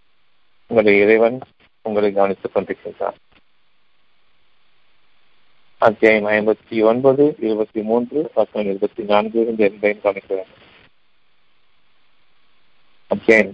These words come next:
ஐம்பத்தி ஒன்பது, வசனம் இருபத்தி நான்கு, அதில் உங்கள் இறைவன் சொல்கின்றான், நான் உங்களுக்காக படைக்கிறேன்.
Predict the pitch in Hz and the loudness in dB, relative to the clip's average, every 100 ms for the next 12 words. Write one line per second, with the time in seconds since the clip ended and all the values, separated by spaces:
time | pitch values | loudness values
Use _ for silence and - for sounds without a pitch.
0 | - 113 107 104 104 104 107 104 - 101 | -6 -4 -2 -2 -2 0 2 0 -2 -4
1 | 98 101 104 104 104 107 110 147 185 _ | -4 -6 -6 0 0 0 0 0 0 _
2 | _ _ _ 107 101 107 143 - _ 110 | _ _ _ -4 0 -2 -4 -14 _ -8
3 | 101 101 101 - 101 98 98 98 120 165 | -4 -2 -2 -4 -4 -4 -2 -2 -2 -8
4 | _ _ _ _ _ - 110 123 127 113 | _ _ _ _ _ -8 -4 -4 -4 -8
5 | 104 101 101 113 110 92 90 - - | -6 -4 -4 -4 -6 -6 -6 -8 -16